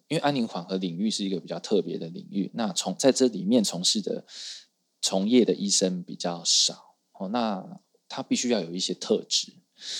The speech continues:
那对我来说，我会觉得能够把自己的感性收得够深，哦，那有时候会需要放出来，但是在必要的时候能够收住，这是一个很重要的能力啦，哦。如果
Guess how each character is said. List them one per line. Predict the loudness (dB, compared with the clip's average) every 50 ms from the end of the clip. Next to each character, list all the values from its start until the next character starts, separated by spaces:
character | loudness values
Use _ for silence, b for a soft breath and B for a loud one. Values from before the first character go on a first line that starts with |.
| B B B B B B B _ _ -4
那 | -2 0 6
对 | 8 10 10
我 | 10 10
来 | 6 2 0
说， | 2 6 6 6
我 | 6
会 | 6 6 6
觉 | 6 4
得 | 2 2 0 -2
能 | -2 -2 -2 -2 2
够 | 6 8 8 8 8 4 0 -6 -10
把 | -10 -10 -8 -4
自 | -2 0 0
己 | 0
的 | 0 -2 -4
感 | -4 -4 -4 -2 -2
性 | 0 0 2 2 2 2 0 -2 -6 -10 -14 _ _ _ _ _ _ _ -4
收 | -2 0 2 4 8 8 8 8 8 6
得 | 4 4 6 6 6 4 0 -6 -8 -12 -18 _ _ _ _ 4
够 | 6 6 6
深， | 6 6 6 6 8 6 6 4 0 -4 -8 -14 _ _ _ _ _ _ _ -12
哦， | -10 -10 -10 -8 -6
那 | -6 -4 -2
有 | -2 -2 0
时 | 0 0 2
候 | 2 2
会 | 4 6 6 6
需 | 6 6 6
要 | 6 6
放 | 6 4 2
出 | 2 2 2 2
来， | 2 0 -2 -2
但 | -2 0
是 | 2 2 2 0 B B B B B B
在 | B 2 2
必 | 4 6 8
要 | 8 10
的 | 8 8 6
时 | 4 2 2
候 | 2
能 | 0 -2 -4
够 | -4 0
收 | 2 4 6 6 6 6
住， | 4 2 -2 -4 -6 _ _ _ _
这 | -4 0 2
是 | 2 2
一 | 2
个 | 2 0
很 | 0 -2 -10 -10 -8 -2
重 | 2 2 2 2 2
要 | 0 -2 -2
的 | -2 -4 -8 -8 -8 -10 -12 -16 -18 _ _ -10
能 | -8 -6 -6 -6 -6 -6
力 | -6 -6 -6
啦， | -8 -14 -18 _ _ -20
哦。 | -20 -6 _
如 | 0 2
果 | 4 4 2 2